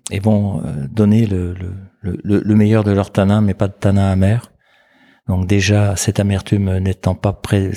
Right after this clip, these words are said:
présente, il va falloir qu'on trouve un, un substitut, hein, pour, euh, pour faire vieillir nos, nos cognacs. Et ce sera le,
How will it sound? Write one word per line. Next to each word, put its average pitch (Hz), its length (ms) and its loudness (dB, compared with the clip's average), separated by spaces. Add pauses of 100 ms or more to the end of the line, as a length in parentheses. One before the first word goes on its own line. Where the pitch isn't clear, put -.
présente, 107 580 -2 (380)
il - 60 -10
va 92 60 2
falloir 110 180 0
qu'on 104 100 0
trouve 110 260 0
un, 95 240 0
un 98 100 2
substitut, 107 600 -2
hein, 104 100 0
pour, 92 260 -2
euh, 90 180 0
pour - 220 -10
faire 101 260 -2
vieillir 104 320 2
nos, 92 280 0
nos 98 120 -6
cognacs. 98 400 -2 (440)
Et - 80 -2
ce - 100 -2
sera - 220 0
le, 95 260 0